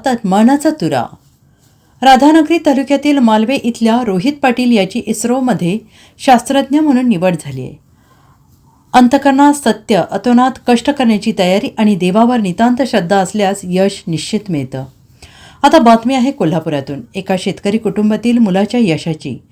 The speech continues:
कोल्हापूरच्या राधानगरी तालुक्यातील मालवे इथल्या एका शेतकऱ्याच्या मुलानं इस्रोमध्ये शास्त्रज्ञ पदाला गवसणी घातली आहे. रोहित विद्या लक्ष्मण पाटील असं या इस्रोमध्ये शास्त्रज्ञ म्हणून निवड झालेल्या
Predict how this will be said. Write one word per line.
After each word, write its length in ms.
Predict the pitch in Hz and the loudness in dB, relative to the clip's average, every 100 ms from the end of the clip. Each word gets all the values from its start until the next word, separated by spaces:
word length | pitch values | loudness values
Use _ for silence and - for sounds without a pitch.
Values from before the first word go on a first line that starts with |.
| _ - _ - | _ -20 _ 0
कोल्हापूरच्या 580 | 254 277 285 285 294 | 4 4 2 0 2
राधानगरी 520 | 277 233 214 226 220 240 | 2 0 2 2 2 -2
तालुक्यातील 500 | 202 170 185 202 214 | -4 -4 -6 -4 -4
मालवे 320 | 196 165 160 226 | -2 -2 0 0
इथल्या 320 | 240 233 180 | -2 -2 -4
एका 240 | 196 220 220 | -2 -2 -2
शेतकऱ्याच्या 580 | 180 - 202 202 240 | -2 -4 -4 -2 0
मुलानं 420 | 240 165 165 175 180 175 | 0 2 0 0 -4 -6
इस्रोमध्ये 600 | 180 214 233 226 151 185 - _ - _ | -8 -2 0 0 -2 -6 -10 _ -20 _
शास्त्रज्ञ 600 | - 269 233 262 262 247 | 0 0 0 -2 0 0
पदाला 500 | 277 208 214 208 180 208 165 | 0 0 0 0 -2 -4 -2
गवसणी 400 | 185 190 185 180 | 0 0 -2 -4
घातली 340 | 160 160 151 147 | -4 -6 -6 -6
आहे. 120 | 147 - _ _ - | -8 -12 _ _ -2
रोहित 460 | 240 233 269 294 - _ _ | 2 4 4 0 -4 _ _
विद्या 500 | 196 214 180 165 220 220 - | -6 -4 -2 -2 0 -2 -4
लक्ष्मण 420 | 180 175 202 196 | -6 -4 -4 -4
पाटील 440 | 196 214 214 147 302 208 | -2 -2 0 -2 -4 -4
असं 180 | 190 | -2
या 240 | 233 165 190 - _ _ _ | 0 0 -4 -10 _ _ _
इस्रोमध्ये 580 | 233 233 277 277 220 190 | -2 0 2 2 0 -2
शास्त्रज्ञ 600 | 196 202 175 220 233 269 | -2 -6 -4 -2 0 2
म्हणून 320 | 285 269 285 285 - - | 2 0 -2 -2 -8 -6
निवड 280 | 202 190 214 | -4 -2 -2
झालेल्या 340 | 233 226 226 | 0 0 -2